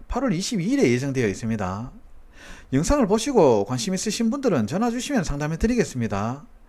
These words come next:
경매는 입찰 과정보다는 낙찰 후 과정이 걱정되시는 분들이 많으실 텐데요.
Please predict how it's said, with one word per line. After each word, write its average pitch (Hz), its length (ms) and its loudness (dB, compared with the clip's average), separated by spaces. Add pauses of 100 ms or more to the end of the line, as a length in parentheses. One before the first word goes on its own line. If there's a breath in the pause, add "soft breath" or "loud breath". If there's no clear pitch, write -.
(500 loud breath)
경매는 196 420 4
입찰 233 240 -2
과정보다는 226 680 2
낙찰 - 300 -4
후 262 60 0
과정이 190 460 0
걱정되시는 226 600 -2
분들이 156 260 -2
많으실 190 380 -2
텐데요. 120 560 -2